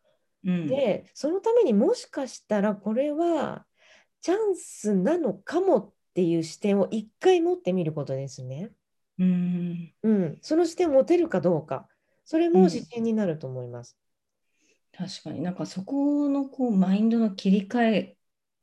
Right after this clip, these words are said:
Speaker 2: うん。
Speaker 1: 方とか、
Speaker 2: うん。
Speaker 1: 切り替える癖をつけることで全然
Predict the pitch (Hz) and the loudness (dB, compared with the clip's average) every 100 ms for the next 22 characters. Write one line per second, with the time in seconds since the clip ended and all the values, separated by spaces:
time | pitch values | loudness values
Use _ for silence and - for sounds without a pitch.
0 | - 190 185 131 190 185 _ _ - - | -2 2 2 -2 -6 -8 _ _ -10 -10
1 | - _ _ _ - 226 185 151 214 226 | -12 _ _ _ 0 2 4 4 0 2
2 | 262 190 - - - - 247 190 - 180 | 0 0 -2 -12 -6 4 4 4 -2 -2
3 | 160 151 151 147 156 156 175 196 196 196 | -2 -2 -4 -4 -2 0 2 2 2 4
4 | 196 190 | 4 4